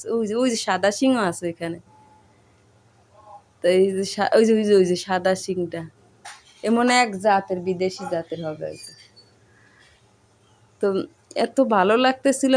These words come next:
মাছগুলো, মানে এক একটা মাছ আধা কেজি হবে, ভিডিওতে বোঝা যাচ্ছে না, এত বড় বড় মাছ। আর ওনাকে ঘর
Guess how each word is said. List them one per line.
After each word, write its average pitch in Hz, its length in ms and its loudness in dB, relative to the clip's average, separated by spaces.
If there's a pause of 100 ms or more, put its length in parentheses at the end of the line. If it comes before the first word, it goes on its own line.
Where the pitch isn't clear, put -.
(140)
মাছগুলো, 226 640 0 (280)
মানে 226 240 -2 (240)
এক 208 100 2
একটা 226 240 2
মাছ 254 240 2
আধা 208 260 0
কেজি 247 320 -2
হবে, 180 260 2
ভিডিওতে 202 480 -4
বোঝা 220 340 -2
যাচ্ছে 196 360 -4
না, 170 140 -12 (1700)
এত 226 180 0
বড় 226 300 4
বড় 196 220 2 (160)
মাছ। 175 260 -2 (840)
আর 190 140 2
ওনাকে 220 360 4 (120)
ঘর 226 420 6